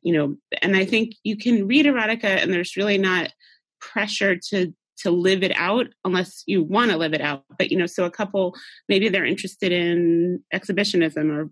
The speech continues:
and or voyeurism, and they might read about someone going to a sex party. Now, that could be a precursor to them discussing going to their own sex party, or it could just be to get turned on.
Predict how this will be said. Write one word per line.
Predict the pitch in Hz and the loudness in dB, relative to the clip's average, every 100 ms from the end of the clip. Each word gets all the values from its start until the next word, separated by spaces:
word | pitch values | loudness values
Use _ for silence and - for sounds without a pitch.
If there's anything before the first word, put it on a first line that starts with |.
| - | -6
and | 180 160 | -4 -2
or | 156 | -4
voyeurism, | 170 190 175 165 165 156 165 | 0 0 2 0 0 0 2
and | 175 | 2
they | 175 | 2
might | 165 - | 2 0
read | 170 | -2
about | 165 165 - - | -2 -4 -6 -6
someone | 180 170 | -2 0
going | 175 165 | 0 -2
to | 156 | -2
a | - | -4
sex | - 202 202 - | -4 -6 -6 -8
party. | 185 165 160 170 - - - _ _ _ | -2 0 2 0 -2 -14 -20 _ _ _
Now, | 202 185 | -2 0
that | 196 196 - | 0 -2 -2
could | 226 | -2
be | 208 180 | 2 0
a | |
precursor | - - 214 226 233 185 | 0 -4 0 -2 -2 -4
to | 175 | -2
them | 170 160 | -2 -4
discussing | 160 - 220 233 180 175 | -6 -8 -6 -4 -2 0
going | 175 175 | 0 0
to | 165 | -2
their | 151 214 | 0 4
own | 277 | 4
sex | 285 196 - | 4 -2 -4
party, | 175 170 180 - - - | -2 0 -2 -4 -16 0
or | 262 | 2
it | 277 - | 2 0
could | 302 | -4
just | 285 277 | -2 -4
be | 247 233 | -4 -4
to | |
get | 214 226 - - | -2 -2 -4 -4
turned | 220 196 | -2 -2
on. | 185 233 165 170 | -2 -2 0 -2